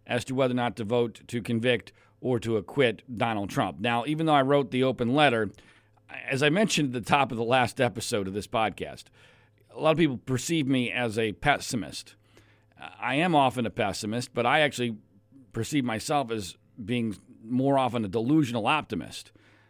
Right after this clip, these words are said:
because I take what is often the worst possible scenario and then I find to find, I try to find the best possible outcome within that scenario, 'cause that's the way life tends to actually work.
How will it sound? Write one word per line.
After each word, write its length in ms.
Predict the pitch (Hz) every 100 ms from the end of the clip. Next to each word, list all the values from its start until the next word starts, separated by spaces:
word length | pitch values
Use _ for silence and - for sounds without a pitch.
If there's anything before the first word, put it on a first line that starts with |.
| -
because 200 | 117 127
I 80 | 135
take 380 | 160 160 123 -
what 220 | - 131
is 140 | 127 117
often 480 | 151 151 135 123
the 80 | 107
worst 340 | 120 143 147 -
possible 440 | 131 120 123 117
scenario 500 | - 135 139 127 117
and 80 | 117
then 80 | 113
I 80 |
find 240 | 107 135 127
to 60 |
find, 280 | 110 131 120 117
I 60 |
try 220 | 117 151
to 80 | 143
find 240 | 120 127 113
the 60 |
best 440 | 87 87 135 120 -
possible 540 | - 131 120 120 107
outcome 460 | 120 131 - 127 123
within 380 | 123 120 156 131
that 240 | 107 -
scenario, 440 | - 101 82 92 110
'cause 140 | 117
that's 200 | 135 131
the 80 | 131
way 120 | 123
life 300 | 113 117 110
tends 280 | 110 110 95
to 80 | 101
actually 320 | 101 - 101
work. 360 | 117 92 -